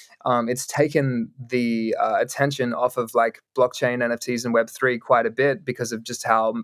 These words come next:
quickly it's moving. And so if you look at that time frame, that's not a long time frame. Like, I'm only twenty-eight and I've seen all of that. It's like, okay. So where it's going is kinda scary. Honestly, it's,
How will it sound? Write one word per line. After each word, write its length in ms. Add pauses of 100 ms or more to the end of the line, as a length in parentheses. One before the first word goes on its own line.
(100)
quickly 520
it's 160
moving. 440 (520)
And 160
so 180
if 160
you 80
look 220
at 80
that 200
time 280
frame, 440
that's 240
not 420
a 100
long 260
time 320
frame. 340
Like, 140
I'm 140
only 200
twenty-eight 500
and 80
I've 120
seen 180
all 220
of 80
that. 260
It's 140
like, 200 (280)
okay. 300 (360)
So 560 (160)
where 300
it's 140
going 340
is 160
kinda 380
scary. 500
Honestly, 480
it's, 300